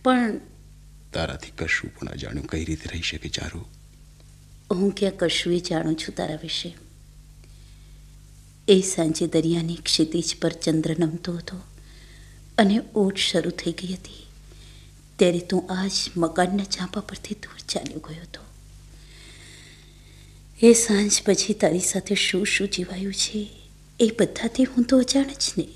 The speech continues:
Speaker 2: ચારુ, ગઈકાલે સાંજે મેં તને જોઈ ત્યારે એકદમ આઘાત લાગ્યો હતો.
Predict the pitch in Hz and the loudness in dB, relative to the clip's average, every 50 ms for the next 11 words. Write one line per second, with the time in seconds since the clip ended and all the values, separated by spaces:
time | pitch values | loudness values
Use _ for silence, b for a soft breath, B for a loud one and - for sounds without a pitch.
0 | - - - - - - - - - - - - - - - - - - - - | -20 -20 -20 -20 -20 -20 -20 -20 -20 -20 -20 -20 -20 -20 -20 -20 -20 -16 -6 0
1 | - 107 92 90 90 90 87 98 - - - - - - - - - - - - | 2 2 2 2 0 -4 -8 -10 -14 -18 -20 -20 -20 -20 -20 -20 -20 -20 -20 -20
2 | - - - - - - - - - - - - - - - 123 110 139 147 156 | -20 -20 -20 -20 -20 -20 -20 -20 -20 -20 -20 -20 -16 -8 -2 6 10 12 12 12
3 | 151 165 165 165 156 - - 123 123 127 120 139 135 131 127 - - 123 123 120 | 10 8 8 8 6 6 6 6 6 8 10 10 10 10 8 6 4 4 4 4
4 | 110 110 110 117 120 113 - 110 110 110 104 104 104 - - 110 107 101 - 87 | 4 4 4 4 4 4 4 4 4 4 2 2 0 -2 -4 -4 -4 -2 -2 -2
5 | 90 - 92 92 95 - - 80 78 78 78 78 76 80 82 - - - - | -2 0 0 0 0 -2 -4 -6 -6 -6 -6 -6 -6 -8 -10 -10 -12 -16 -16